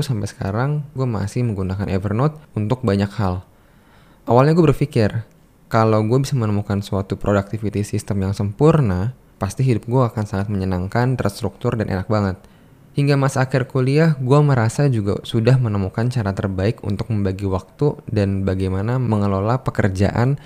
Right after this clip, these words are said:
atau aktivitas yang mau gua lakukan. Tentunya setelah gua kuliah, gua masuk ke dunia kerja. Dan sistem yang selama ini cocok untuk kuliah ternyata tidak applicable lagi. Salah satu feedback yang gua dapat dari bos gua saat itu,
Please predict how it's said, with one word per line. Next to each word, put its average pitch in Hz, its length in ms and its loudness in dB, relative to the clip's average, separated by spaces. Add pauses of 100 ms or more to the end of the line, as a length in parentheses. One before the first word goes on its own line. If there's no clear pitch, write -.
(160)
atau 117 240 -4
aktivitas - 560 -6
yang 98 80 -2
mau 101 80 0
gua 98 240 0
lakukan. 90 480 -2 (1120)
Tentunya 113 320 0
setelah 117 240 2
gua 95 160 -2
kuliah, 107 480 2
gua 117 160 2
masuk 113 320 0
ke 127 240 2
dunia 98 240 0
kerja. 95 400 -2 (240)
Dan 156 480 2 (560)
sistem 180 400 0
yang 143 80 4
selama 110 320 2
ini 110 160 2
cocok 113 480 -2
untuk 107 240 -6
kuliah 120 560 0
ternyata 104 640 -2
tidak 101 320 2
applicable 104 320 0
lagi. 95 400 0 (560)
Salah 101 160 0
satu 104 240 -2
feedback 113 480 0
yang 98 160 -2
gua 92 240 0
dapat - 160 -2
dari 101 240 0
bos 101 320 -2
gua 117 480 2
saat 95 240 -2
itu, 131 320 -4